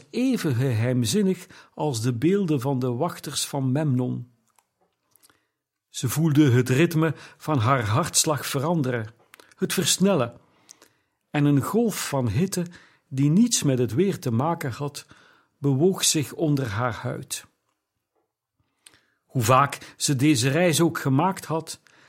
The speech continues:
reizen over de Nijl vrolijkte haar altijd weer op. De rivier zelf was een slagveld.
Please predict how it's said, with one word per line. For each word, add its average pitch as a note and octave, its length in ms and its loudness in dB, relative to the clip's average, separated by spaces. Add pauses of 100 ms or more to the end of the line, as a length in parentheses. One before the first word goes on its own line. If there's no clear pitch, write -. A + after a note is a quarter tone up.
(180)
reizen D#3+ 500 2
over B2+ 260 2
de A#2+ 120 0
Nijl D3+ 380 2 (400)
vrolijkte F3 640 0
haar A#2+ 300 -2
altijd G#3 480 -2
weer B2+ 200 -4
op. - 360 -18 (1080)
De D#3 140 0
rivier D3 520 6
zelf F3 420 4
was D3 260 2
een C#3 120 4
slagveld. - 880 -2